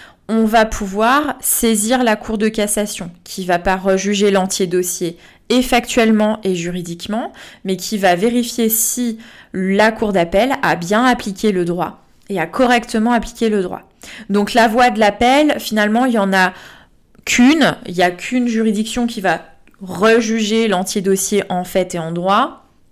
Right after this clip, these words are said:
dans la majorité des cas, parce qu'il est possible d'avoir des cas particuliers de renvoi de la Cour de cassation vers la Cour d'appel, mais là, on va pas entrer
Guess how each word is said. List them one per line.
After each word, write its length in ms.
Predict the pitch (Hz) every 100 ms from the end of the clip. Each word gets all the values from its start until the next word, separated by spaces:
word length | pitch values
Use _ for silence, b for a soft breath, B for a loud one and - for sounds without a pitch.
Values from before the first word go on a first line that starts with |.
| _ _ _ - -
dans 360 | 190 196 202 -
la 200 | 170 175
majorité 580 | 180 180 190 196 180 175
des 120 | 156
cas, 240 | 151 196 269
parce 260 | 190 185 -
qu'il 300 | 175 165 175
est 80 | 170
possible 420 | 180 175 - 190
d'avoir 300 | 175 175 175
des 120 | 175
cas 140 | 180
particuliers 840 | 175 175 - 175 - 175 175 175 B B B B
de 100 | 180
renvoi 460 | 185 190 208 202 208
de 60 |
la 100 | 196
Cour 160 | 190 190
de 60 | -
cassation 500 | 185 185 185 202 190
vers 160 | 180
la 140 | 170 175
Cour 180 | -
d'appel, 400 | 185 180 175 165 -
mais 80 |
là, 160 | 185 175
on 80 | 165
va 140 | 170
pas 140 | - 170
entrer 380 | 175 - 165